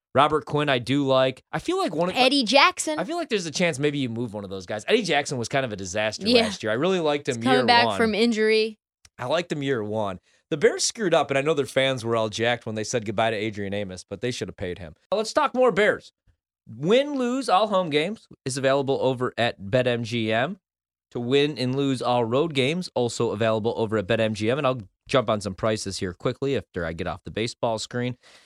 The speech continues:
Speaker 1: And to win and lose all six division games.
Speaker 2: Do you want me to give you the prices?
Speaker 1: I do,
Speaker 2: Yeah,
Speaker 1: if you
Speaker 2: okay.
Speaker 1: don't mind.
Speaker 2: So to win all division games is sixty-six hundred, plus sixty, sixty-six hundred, so
Speaker 1: Okay.
Speaker 2: sixty-six to one.
Speaker 1: Okay.
Speaker 2: To win all home games,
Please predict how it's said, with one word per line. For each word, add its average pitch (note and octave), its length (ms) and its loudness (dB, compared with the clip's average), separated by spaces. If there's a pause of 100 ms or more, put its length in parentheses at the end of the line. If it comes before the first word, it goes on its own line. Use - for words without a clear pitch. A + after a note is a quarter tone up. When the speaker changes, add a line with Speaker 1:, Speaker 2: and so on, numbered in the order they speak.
(140)
Speaker 1:
And A3 160 0
to G3 60 6
win F#3 220 2
and E3+ 100 0
lose D#3+ 240 2
all C#3+ 140 4
six - 280 -2
division A#2 500 0
games. G2+ 480 -2 (400)
Speaker 2:
Do G3+ 60 -4
you A3 60 2
want G#3 180 2
me G3+ 100 0
to G3 80 2
give F#3 180 0
you F#3+ 80 -2
the F3 80 -2
prices? G3+ 600 -4
Speaker 1:
I A#2+ 80 4
do, E2 300 -8 (220)
Speaker 2:
Yeah, D#3+ 180 0
Speaker 1:
if D3+ 80 -6
you A2 60 -2
Speaker 2:
okay. - 60 0
Speaker 1:
don't E2 120 -4
mind. E2+ 240 -6 (140)
Speaker 2:
So A3 340 4
to A3 220 4
win A#3+ 460 2 (100)
all A3 260 6
division F3 480 0
games D#3+ 520 -2 (280)
is F3+ 180 -2
sixty-six - 960 0
hundred, - 480 -6
plus D#3+ 200 -2
sixty, D#3 360 -8 (160)
sixty-six - 520 -6
hundred, - 200 -8
so - 100 -6
Speaker 1:
Okay. - 180 4
Speaker 2:
sixty-six F3+ 400 -2
to A#3+ 80 2
one. D3 260 -2 (100)
Speaker 1:
Okay. G2 320 -4
Speaker 2:
To A3 140 4
win B3 280 4
all C4+ 220 8
home A#3 280 4
games, G3+ 560 0